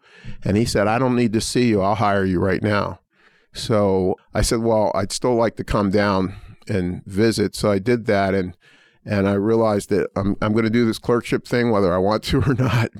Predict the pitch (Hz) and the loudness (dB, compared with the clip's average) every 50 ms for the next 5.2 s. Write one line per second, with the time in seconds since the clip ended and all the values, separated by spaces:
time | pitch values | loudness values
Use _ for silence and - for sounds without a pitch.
0 | - - 101 113 - - 127 104 - 101 113 135 147 139 120 107 107 120 170 208 | -12 -10 -8 -6 -2 -2 -2 0 0 0 0 2 2 2 2 2 2 2 0 0
1 | - - 92 87 78 80 76 - - - 95 95 92 - 110 98 92 90 90 - | 0 0 -2 -2 0 -2 -2 0 0 2 2 2 0 0 -2 0 0 0 -2 -2
2 | - - 95 92 92 90 87 - - - 85 87 95 107 - - 87 90 92 90 | -2 -2 -2 -2 -2 -2 -4 -4 -2 -2 -2 0 2 0 0 0 -2 -2 0 0
3 | 85 82 78 76 76 85 - - - 95 90 82 85 92 98 95 95 90 90 87 | 2 2 2 2 0 -2 -4 -4 -4 -4 -2 0 0 2 2 2 2 2 2 0
4 | 82 85 101 104 98 92 82 78 82 - _ - - - - - - - _ _ | -2 0 0 0 2 2 2 0 -2 -6 _ -20 -20 -20 -20 -20 -20 -20 _ _
5 | - 101 90 | -2 0 0